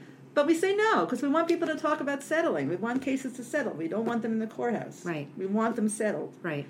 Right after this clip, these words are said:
Speaker 1: So if there's an actual dispute,
Speaker 2: Mm-hmm.
Speaker 1: anything the parties say or their lawyers say in the course of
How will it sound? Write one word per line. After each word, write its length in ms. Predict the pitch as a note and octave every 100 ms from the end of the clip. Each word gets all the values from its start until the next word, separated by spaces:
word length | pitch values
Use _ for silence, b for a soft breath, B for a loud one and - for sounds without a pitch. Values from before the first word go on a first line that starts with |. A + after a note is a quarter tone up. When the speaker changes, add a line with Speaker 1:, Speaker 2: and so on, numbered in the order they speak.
| -
Speaker 1:
So 180 | - G#3+
if 140 | A#3+
there's 220 | A#3+ A3
an 140 | G#3 G#3
actual 460 | G3 C4+ - D#4+
dispute, 600 | B3+ B3+ - - F3+ B3 -
Speaker 2:
Mm-hmm. 360 | G#3+ G#3+ G3 C4 -
Speaker 1:
anything 480 | D4 E4+ C#4+ B3+ -
the 80 | A3+
parties 380 | A#3 A#3 A3+ G#3+
say 260 | - G3+
or 120 | G#3+ G3
their 120 | F3+
lawyers 340 | F#3+ G3+ G#3
say 160 | G#3+ F#3+
in 60 | G3
the 80 | G3
course 380 | - G3+ G3
of 280 | E3 - G#3